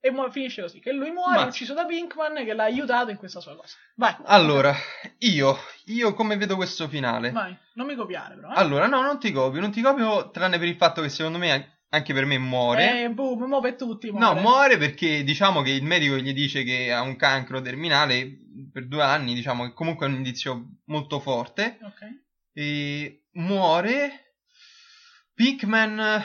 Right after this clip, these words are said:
Speaker 2: secondo me, la fine che fa Pinkman, eh, eh, questo è difficile, sai perché? Avendo po-, pochi, pochi, pochi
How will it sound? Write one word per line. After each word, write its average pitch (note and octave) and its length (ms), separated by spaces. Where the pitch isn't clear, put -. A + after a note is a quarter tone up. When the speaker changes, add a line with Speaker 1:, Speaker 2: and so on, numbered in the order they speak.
Speaker 2:
secondo G3 420
me, B3 220
la F#3+ 120
fine G3 220
che F#3+ 120
fa F#3+ 220
Pinkman, F3 560
eh, C#3 680
eh, C#3 60
questo A3+ 260
è C3+ 180
difficile, C#3+ 460
sai G#3 120
perché? C3 580
Avendo G3 340
po-, D#3 280
pochi, - 360
pochi, C3+ 280
pochi C#3+ 520